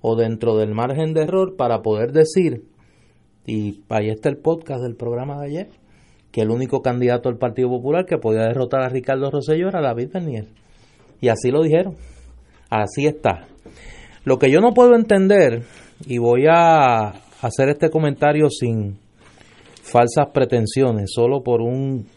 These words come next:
sentido de responsabilidad académica. Como parte de mi trabajo como profesor del Departamento de Ciencias Políticas de la Universidad Interamericana, Recinto Metropolitano,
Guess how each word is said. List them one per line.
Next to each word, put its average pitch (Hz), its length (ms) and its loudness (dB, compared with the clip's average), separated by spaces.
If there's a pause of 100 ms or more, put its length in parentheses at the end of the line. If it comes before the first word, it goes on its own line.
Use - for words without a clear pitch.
sentido 135 640 0
de 117 60 2
responsabilidad 110 1080 0 (220)
académica. 107 800 -6 (1500)
Como 127 340 2
parte 156 340 2
de 196 120 4
mi 185 160 2
trabajo 175 440 2
como 147 260 -2
profesor 143 580 2 (420)
del 127 220 -2
Departamento 120 720 0
de 135 80 -2
Ciencias 139 420 -4
Políticas 131 640 -4 (200)
de 110 120 -6
la 107 80 0
Universidad 104 460 -4
Interamericana, 127 880 -2 (680)
Recinto 117 460 -2
Metropolitano, 135 880 -2